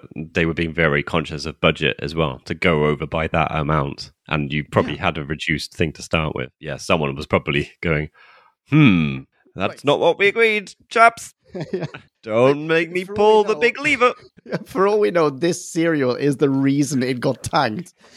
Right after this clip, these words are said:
Speaker 2: 'cause <laughs> they spent so much money. They're like, "Nope, never again." <laughs>
Speaker 1: <laughs>
Speaker 2: Pull the plug on this, M F er. Yeah. But okay, so twenty-fifth anniversary. I also hadn't considered that.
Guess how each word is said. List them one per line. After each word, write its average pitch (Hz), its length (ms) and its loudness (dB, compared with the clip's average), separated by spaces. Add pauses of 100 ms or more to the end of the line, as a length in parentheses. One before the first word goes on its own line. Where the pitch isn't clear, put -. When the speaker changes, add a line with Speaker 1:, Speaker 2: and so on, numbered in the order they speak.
(160)
Speaker 2:
'cause 156 200 0
<laughs> 165 400 0
they 170 280 -4
spent 160 340 -4
so 151 220 2
much 143 200 0
money. 143 180 0
They're 127 100 0
like, 120 160 0
"Nope, 135 340 2
never 147 460 2
again." 160 540 -2 (400)
<laughs> - 100 0 (140)
Speaker 1:
<laughs> - 400 -20
Speaker 2:
Pull 185 160 2
the 156 80 4
plug 165 280 0
on 131 120 2
this, 151 180 2
M 117 140 2
F 107 180 -4
er. 117 140 -6 (140)
Yeah. 135 340 6 (1040)
But 196 120 2
okay, 233 200 4
so 139 160 0
twenty-fifth 196 580 0
anniversary. 143 560 0 (100)
I 127 80 2
also 123 220 2
hadn't 104 200 -2
considered 107 380 -2
that. 101 280 0